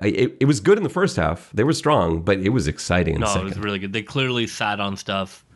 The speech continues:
Speaker 2: uh, which is great when you can, when you have that ability to do that, where you can keep them close and not, not show all your cards. Um,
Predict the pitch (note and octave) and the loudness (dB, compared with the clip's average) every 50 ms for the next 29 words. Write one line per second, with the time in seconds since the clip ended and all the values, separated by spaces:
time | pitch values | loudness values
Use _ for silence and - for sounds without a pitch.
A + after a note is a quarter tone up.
0 | - - _ - - _ _ _ _ - A2 G#2 G2 F#2+ F#2+ F#2+ G#2 G2+ G2+ A#2+ | -20 -20 _ -20 -20 _ _ _ _ -6 -4 -4 -2 -2 -4 -4 -6 -6 -6 -6
1 | A2 G#2 - B2+ B2 A#2 G#2+ G2 G#2 G#2 G#2+ G2 - - A2+ G#2 G#2 G#2 G2+ F#2+ | -6 -6 -4 -2 -2 -2 -2 -6 -10 -12 -12 -12 -12 -10 -8 -6 -4 -4 -4 -4
2 | G2 G#2 G2+ G2 G#2 G#2 G#2+ G2+ G#2 G#2+ G#2 G#2 G2+ G#2 G2+ F#2+ - G2 F#2 G2+ | -4 -4 -4 -4 -4 -4 -4 -4 -4 -4 -4 -4 -4 -4 -6 -8 -8 -10 -8 -8
3 | G2+ G2 F#2+ F#2+ F#2+ F#2 F2 F2 F#2+ F#2+ G2 F#2+ - F#2+ F#2 F#2 - - G#2 F#2+ | -6 -4 -4 -4 -4 -4 -6 -6 -6 -6 -6 -6 -8 -12 -14 -14 -12 -12 -12 -12
4 | - G2 F#2 F#2 - - G2+ G2 G2 F#2+ F#2+ - - F#2+ F#2 F2+ F2+ F#2 - _ | -10 -10 -10 -10 -10 -10 -8 -6 -6 -6 -8 -8 -10 -8 -8 -6 -8 -8 -10 _
5 | _ _ _ _ _ _ _ _ _ _ _ - G2+ G#2 G2 G2 - - A2 G2 | _ _ _ _ _ _ _ _ _ _ _ -6 -6 -6 -6 -6 -6 -6 -4 -4
6 | G2 F#2+ F#2+ F#2 F#2 - - G#2 G2 G2 F#2+ F#2 F2+ F#2+ - - - _ _ _ | -2 -4 -4 -6 -6 -6 -4 -2 -2 -2 -2 -4 -8 -12 -18 -20 -20 _ _ _
7 | _ _ _ - - G#2+ G#2 G#2 G2+ G2 G2 G2+ G2+ G2+ G#2 | _ _ _ -8 -6 -4 -2 -2 -2 -4 -4 -6 -6 -8 -10